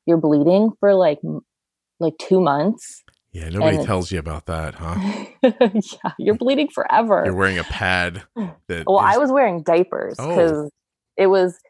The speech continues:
Speaker 1: it was actually pretty easy. The diapers made things better, but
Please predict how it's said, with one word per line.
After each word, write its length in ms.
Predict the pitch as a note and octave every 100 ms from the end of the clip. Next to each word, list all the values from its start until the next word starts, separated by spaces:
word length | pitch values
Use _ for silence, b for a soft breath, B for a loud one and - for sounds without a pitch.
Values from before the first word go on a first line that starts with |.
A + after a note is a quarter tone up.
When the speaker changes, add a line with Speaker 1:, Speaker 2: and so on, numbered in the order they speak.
| -
Speaker 1:
it 60 |
was 80 | C4+ A#4
actually 180 | - A#3
pretty 220 | A3+ E3 G3
easy. 400 | G3 - - - _
The 80 | -
diapers 340 | G#3 C#4+ B3+ A3+
made 220 | F3 E3+
things 380 | E3+ D3+ D3 -
better, 400 | D3+ G2+ - - _ _ _ _ -
but 360 | E3 C3 B2+